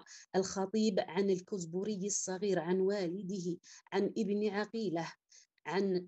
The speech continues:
حسين بن عبد الرحيم، عن أحمد بن محمد ناصر المغربي،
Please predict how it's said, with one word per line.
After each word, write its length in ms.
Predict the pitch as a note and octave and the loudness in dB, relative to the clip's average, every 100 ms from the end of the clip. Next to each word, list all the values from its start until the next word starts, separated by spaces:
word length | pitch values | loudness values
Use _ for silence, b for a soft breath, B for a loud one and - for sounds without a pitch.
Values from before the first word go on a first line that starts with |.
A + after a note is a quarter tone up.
| - | -6
حسين 440 | F#3+ - A3+ G3 F3+ | 0 2 2 0 -2
بن 160 | E3+ | -2
عبد 280 | F3 G3 F3 | -4 -4 -6
الرحيم، 640 | F#3+ F3+ F#3+ - G#3+ F3+ D#3 | -8 -8 -12 -4 0 2 2
عن 280 | F3 F3 F3+ | 0 -2 -2
أحمد 580 | G#3+ - F#3+ F3 F3 D#3 | -8 -4 -2 0 -2 0
بن 240 | F3 F3 | 0 0
محمد 520 | F3 - G#3+ G3+ E3+ | -2 -6 -6 -4 -2
ناصر 360 | F3+ G#3 - G3 | -4 -2 -6 -4
المغربي، 760 | G3 F#3 F#3 F#3+ F#3 G#3+ F3+ | -4 -4 -4 -6 -6 -8 -8